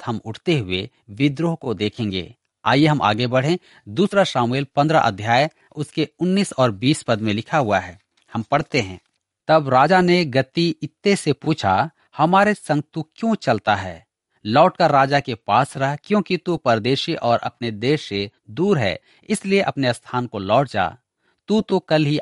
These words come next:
आया है, क्या मैं आज तुझे अपने साथ मारा मारा फिराऊं? मैं तो जहां जा सकूंगा वहां जाऊंगा, तू लौट जा और अपने भाइयों को भी लौटा दे। ईश्वर की करुणा और सच्चाई तेरे संग रहे।" मेरे मित्रों, यहाँ पर हम देखते हैं कि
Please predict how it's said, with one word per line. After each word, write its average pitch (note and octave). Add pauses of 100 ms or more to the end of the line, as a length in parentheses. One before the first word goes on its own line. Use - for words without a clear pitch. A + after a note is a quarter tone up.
आया A2
है, D3+ (400)
क्या F#3+
मैं F3+ (100)
आज D#3
तुझे D3
अपने B2+
साथ B2 (220)
मारा C3
मारा A2+
फिराऊं? B2+ (480)
मैं D3+
तो E3
जहां D3
जा C#3+
सकूंगा D3
वहां A2+
जाऊंगा, A2+ (140)
तू G2+
लौट A2
जा D3 (280)
और D#3
अपने F3+
भाइयों D#3
को D#3
भी B2+ (200)
लौटा G#2+
दे। G2 (380)
ईश्वर A3
की D#3+
करुणा C#3+
और A#2+
सच्चाई G#2+ (160)
तेरे A2
संग A#2+
रहे।" F#2 (880)
मेरे G3
मित्रों, E3+
यहाँ D3
पर C#3+
हम A#2+
देखते G2+
हैं B2+
कि -